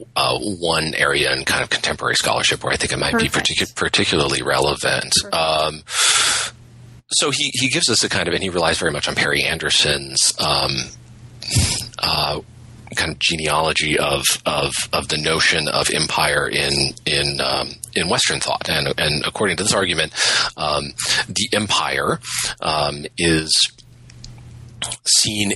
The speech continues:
Speaker 1: in opposition to the rise of, um,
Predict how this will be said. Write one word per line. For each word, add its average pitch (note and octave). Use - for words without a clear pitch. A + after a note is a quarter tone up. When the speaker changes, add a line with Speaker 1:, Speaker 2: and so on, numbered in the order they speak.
Speaker 1:
in F#2
opposition D#2
to C#2+
the -
rise C#2+
of, C#2+
um, C#3